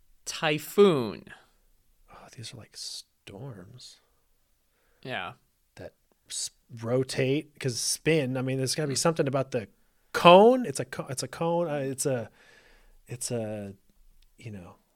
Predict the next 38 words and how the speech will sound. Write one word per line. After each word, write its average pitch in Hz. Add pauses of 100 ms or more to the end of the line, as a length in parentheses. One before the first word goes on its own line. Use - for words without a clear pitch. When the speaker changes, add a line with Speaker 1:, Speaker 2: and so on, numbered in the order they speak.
(320)
Speaker 2:
like 101
a, 95
Speaker 1:
Well, 160 (460)
maybe 151
Speaker 2:
like 160
a 131
funnel. 185 (840)
Speaker 1:
Yeah. 160 (200)
Speaker 2:
Oh, 120
Speaker 1:
Yeah, 170
Speaker 2:
yeah. 107
Speaker 1:
there's 165
another, 175 (500)
actually, 107
okay, 104
I 110
have, 107 (460)
I -
have 110
another, 104 (140)
maybe 107
I 104
shouldn't, 104 (580)
I -
think, -
I'm 156
thinking, 190
I'm 170
rethinking 185
my, 143
uh, 127
my 123
get, 123
my, 117
my 113
hints 110
to 107
you. 92